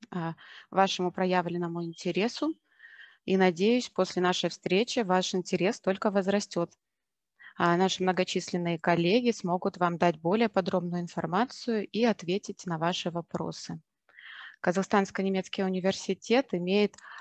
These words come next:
а, более двадцати лет успешного опыта в сфере образования. А, у нас представлено три факультета: инженеринг и информационные технологии, мировая политика, экономика и предпринимательство.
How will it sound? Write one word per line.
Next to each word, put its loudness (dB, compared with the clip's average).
а, 2
более 4
двадцати -2
лет 2
успешного 0
опыта 0
в -4
сфере 0
образования. -2
А, -4
у -4
нас 2
представлено 2
три 2
факультета: 0
инженеринг 0
и 0
информационные -4
технологии, -4
мировая 0
политика, -2
экономика -4
и 0
предпринимательство. -8